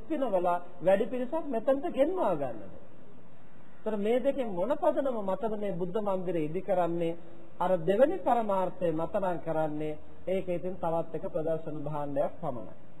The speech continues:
හැබෑවට බුදු ගුණ සිහිපත් කරලා බුදුන් වඳින්නට ඕන නම් සිත එකඟ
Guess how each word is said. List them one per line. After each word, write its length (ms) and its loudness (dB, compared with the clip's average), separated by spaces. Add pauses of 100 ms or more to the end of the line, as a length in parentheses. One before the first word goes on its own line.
(720)
හැබෑවට 580 6
බුදු 240 -2
ගුණ 220 -2
සිහිපත් 460 -2
කරලා 360 0 (240)
බුදුන් 360 0
වඳින්නට 580 0
ඕන 200 0
නම් 180 -2 (280)
සිත 260 0 (380)
එකඟ 360 6